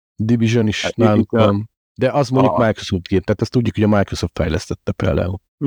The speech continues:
Speaker 2: A Division kettőt, azt
Speaker 1: Mhm.
Speaker 2: kon-, konkrétan Ubisoft.
Speaker 1: Na, az, az Microsoft név.
Speaker 2: Hát, de nem, mert Ubisoft. A Crew is, ugye, az is U-, Ubisoft, a Watch Dogs Legion,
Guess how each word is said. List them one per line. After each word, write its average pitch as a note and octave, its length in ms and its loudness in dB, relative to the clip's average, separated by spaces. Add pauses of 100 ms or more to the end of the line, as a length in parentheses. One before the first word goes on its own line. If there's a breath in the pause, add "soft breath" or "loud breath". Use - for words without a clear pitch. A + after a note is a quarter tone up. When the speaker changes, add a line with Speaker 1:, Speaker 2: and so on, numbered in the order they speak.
(100)
Speaker 2:
A D3 120 0
Division B2+ 500 2
kettőt, - 640 -2 (120)
azt - 280 -6
Speaker 1:
Mhm. A#2 220 0
Speaker 2:
kon-, B2+ 260 2
konkrétan G2+ 560 0
Ubisoft. G2+ 540 -4 (240)
Speaker 1:
Na, B2+ 280 0
az, A2 220 0
az A#2 140 0
Microsoft C#3 600 -2
név. F2 220 0 (320)
Speaker 2:
Hát, C3 240 -8 (180)
de A#2+ 240 0
nem, A2+ 200 0
mert C3 380 0 (280)
Ubisoft. G#2 500 -4 (240)
A B2+ 100 -4
Crew B2+ 360 0
is, - 320 0 (140)
ugye, A2+ 380 0
az A2 160 0
is - 240 -6 (140)
U-, A#2+ 360 2
Ubisoft, A2 540 0 (240)
a A2 380 0
Watch A2+ 280 0
Dogs - 320 -2
Legion, A2+ 520 0